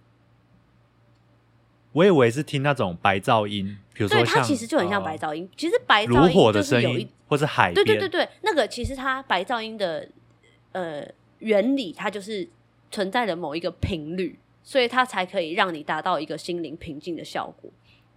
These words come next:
Speaker 2: 它是，你可以，你们可以去
Speaker 1: 嗯。
Speaker 2: YouTube 上面找一个叫四百三十二赫兹，它这个频率的音乐。你在你觉得很浮躁的时候，或是你想要静下来，但你静不下来的时候，你就可以去尝试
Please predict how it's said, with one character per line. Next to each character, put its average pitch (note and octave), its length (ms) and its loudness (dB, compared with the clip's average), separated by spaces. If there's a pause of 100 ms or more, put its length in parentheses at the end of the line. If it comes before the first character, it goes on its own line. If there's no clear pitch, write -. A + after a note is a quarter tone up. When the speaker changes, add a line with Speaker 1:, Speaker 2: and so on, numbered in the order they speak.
(120)
Speaker 2:
它 C4+ 180 0
是， B3 400 -6
你 F#3+ 140 -10
可 B3+ 120 -4
以， A#3 120 -2
你 G3 80 -8
们 G3 100 -8
可 G3 80 -6
以 F3 60 -2
去 D#3+ 140 -10
Speaker 1:
嗯。 E3+ 40 -8
Speaker 2:
YouTube F#3 400 -8
上 F#3 180 -4
面 E3+ 140 -8
找 C#3 240 -6
一 D#3 60 -12
个 E3+ 100 -8
叫 E3 180 -6
四 A3+ 300 -10
百 - 180 -10
三 F3 240 -4
十 - 180 -14
二 D#3 260 -6 (260)
赫 G#3 340 0
兹， D#3+ 480 -12 (680)
它 G3 120 -2
这 F#3+ 140 -6
个 A3 80 -8
频 E3 320 -8
率 F#3 140 -4
的 - 100 -10
音 A#2+ 240 -16
乐。 D3 220 -8 (420)
你 F3+ 160 -10
在 B3 160 0
你 F3 80 -4
觉 D#3+ 140 -6
得 E3 100 -4
很 D#3+ 140 -10
浮 C#3 240 -20
躁 D#3+ 260 -2
的 G2+ 60 -10
时 - 160 -12
候， D#3 80 -8
或 F3+ 100 -6
是 F#3 120 -16
你 E3 120 -10
想 D3+ 180 -10
要 D3 60 -8
静 G3 220 -12
下 G3 160 -8
来， D#3 100 -4
但 E3+ 180 -6
你 D3 60 -10
静 F3 240 -10
不 C#3+ 60 -12
下 E3 160 -6
来 C#3+ 100 -6
的 C#3 60 -12
时 - 160 -16
候， D3 100 -10
你 A#2+ 60 -16
就 E3 100 -12
可 F3 160 -14
以 - 40 -12
去 - 140 -16
尝 - 240 -14
试 - 160 -20